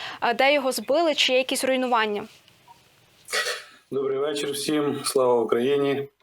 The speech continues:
Speaker 2: Як відомо вже всім, що сьогодні в ніч, в період з другої години двадцять першої хвилини до четвертої ранку п'ятдесят першої хвилини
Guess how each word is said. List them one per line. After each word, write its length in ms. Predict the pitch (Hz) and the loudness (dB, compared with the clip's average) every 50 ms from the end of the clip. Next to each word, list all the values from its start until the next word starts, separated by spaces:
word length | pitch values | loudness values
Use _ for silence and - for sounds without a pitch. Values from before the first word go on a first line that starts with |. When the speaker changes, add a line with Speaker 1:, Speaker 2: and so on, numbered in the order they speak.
| - - - - - - - - - - - - - | -18 -18 -16 -14 -12 -10 -8 -8 -8 -8 -8 -4 -2
Speaker 2:
Як 320 | - 135 135 131 135 - 139 | 0 0 0 0 -4 -6 -4
відомо 560 | 131 131 143 143 143 151 151 143 143 139 131 | -2 0 0 2 2 2 4 4 4 2 2
вже 180 | 120 123 135 | 2 2 0
всім, 380 | 131 123 - - 160 151 147 139 | 0 0 0 0 0 0 2 2
що 420 | 147 - - - - 127 123 117 - | 2 2 2 2 2 2 2 2 0
сьогодні 480 | - - 139 120 135 135 127 127 127 123 | 0 0 2 2 2 2 0 0 -2 0
в 100 | 117 127 | 0 0
ніч, 520 | 131 139 135 131 131 - - - - - - | 0 0 -2 0 2 2 2 0 0 -4 -4
в 220 | 120 110 107 - - | -4 -4 -4 -2 -2
період 380 | 127 127 131 131 123 123 113 | -2 0 0 0 0 0 0
з 120 | 104 101 101 | -2 -2 0
другої 300 | 123 127 127 131 127 123 | 0 0 2 2 2 2
години 600 | 110 120 123 117 123 131 131 120 120 113 110 107 - | 2 0 0 2 0 0 2 0 0 0 -2 -4 -2
двадцять 280 | - 117 113 - - - | -2 -2 0 -2 -2 0
першої 340 | - 120 113 - - 110 104 | 0 0 2 0 0 -2 0
хвилини 400 | - 120 110 113 113 110 110 107 | 0 0 0 0 0 0 -2 -2
до 280 | 101 117 113 107 107 - - - - - - - - _ | 0 0 0 0 -2 -4 -8 -16 -20 -20 -20 -20 -10 _
четвертої 540 | - - - 135 131 131 131 127 131 123 123 | -4 0 2 2 2 2 2 2 2 2 4
ранку 360 | 127 127 123 113 110 104 107 | 4 2 2 2 0 0 -2
п'ятдесят 380 | 107 - - - - 104 - - | -2 -2 0 2 2 2 2 2
першої 380 | - - - - - 110 107 - - - _ - | 0 2 2 2 0 0 0 -4 -6 -12 _ -20
хвилини 520 | - - 117 117 120 117 117 110 110 98 | -6 -2 -2 0 0 0 0 -2 -2 -4